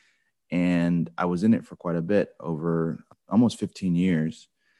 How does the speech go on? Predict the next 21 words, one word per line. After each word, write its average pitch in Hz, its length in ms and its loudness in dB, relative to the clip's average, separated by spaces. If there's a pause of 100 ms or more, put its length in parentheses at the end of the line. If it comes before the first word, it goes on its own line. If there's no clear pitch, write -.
(400)
in 104 200 10
oil 90 260 4
and 87 100 6
gas, 80 440 0
in 101 200 4
refineries, 82 760 2
in 90 120 -2
chemical 80 340 -4
plants. 78 460 -4 (100)
And 90 360 4
if 92 140 -2
you've 185 120 2
been 92 140 6
reading 180 240 12
the 180 60 10
news 147 300 10
lately, 101 480 8 (560)
there 101 220 10
are 113 260 10
a 110 140 6
lot 113 680 10